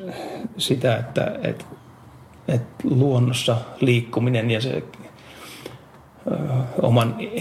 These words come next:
itseni fyysinen koettelu, niin, niin se on, se on tosi hienoa. Ja ne elämykset, mitä siitä saa, ja sitten tavallaan se, ne, ne tavat, millä sinne luontoon menee, niin, niin, niin ne on sitten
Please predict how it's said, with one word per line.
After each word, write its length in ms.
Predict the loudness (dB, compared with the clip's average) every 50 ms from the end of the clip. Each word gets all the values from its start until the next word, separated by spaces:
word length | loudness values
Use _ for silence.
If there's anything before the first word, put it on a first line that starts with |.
| -4 -4 -4 0
itseni 440 | 2 2 2 2 2 4 4 4 6
fyysinen 520 | 6 6 6 6 6 4 4 2 2 2
koettelu, 640 | 2 4 4 4 2 0 -2 -2 0 0 0 0 0
niin, 340 | -2 -2 -4 -4 -4 -2 -2
niin 120 | -2 -2
se 180 | 0 2 4 4
on, 280 | 4 2 0 -2 -6 -10 -14 -16 -16 -16 -16 -18 -18 -20 -16 -10 -8 -6 -4 -2
se 160 | 0 2 4 4
on 180 | 4 2 2
tosi 220 | 0 -2 -2 0 2
hienoa. 640 | 4 4 4 2 2 2 4 2 2 0 -2 -10 -20 -20 -20 -20 -20 -20 -20 -20 _ _ _ _ _ -2
Ja 80 | 0 0
ne 160 | 2 4 4
elämykset, 460 | 6 6 6 4 2 0 -2 -2 -2
mitä 220 | 0 0 0 0 0
siitä 220 | 0 0 0 -2
saa, 400 | 0 2 2 2 4 2 0 -2 -4 -10 -14 -18 -20 -20 -20 -8 -4
ja 120 | -2 0 2
sitten 320 | 0 0 0 -2 -2 0
tavallaan 440 | 2 2 4 4 2 2 2 2 0
se, 220 | 0 -2 -4 -4 -8 -14 -20 -20 -20 -20 -20 -20 -20 -20 -20 -20 _ _ _ _ -10 -4
ne, 220 | -2 0 0 0
ne 160 | 0 -2 0
tavat, 400 | 2 4 6 6 6 4 4 2
millä 220 | 0 0 0 0 0
sinne 180 | 0 0 0
luontoon 440 | 2 2 2 2 2 2 0 2 2
menee, 400 | 4 4 4 4 2 0 -2 -2
niin, 360 | -4 -2 -4 -4 -6 -8 -14 -20 _ _
niin, 580 | -2 0 0 0 0 0 0 -2 -2 -2 -4 -4 -4
niin 280 | -2 0 0 2 2 4
ne 100 | 4 4
on 120 | 4 2
sitten 460 | 2 0 0 2 2 2 2 2 -2